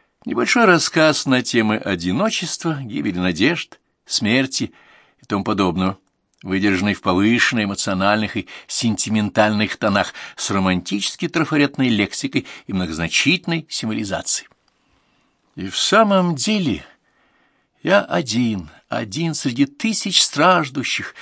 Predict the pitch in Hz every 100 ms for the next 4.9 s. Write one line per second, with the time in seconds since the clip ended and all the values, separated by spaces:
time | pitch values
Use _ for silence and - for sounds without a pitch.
0 | - - - - 147 143 165 156 143 131
1 | - - 143 120 - 107 113 113 - -
2 | 104 - - - - - 175 180 165 -
3 | - 117 107 95 87 90 98 - - -
4 | 170 226 196 - 151 117 98 92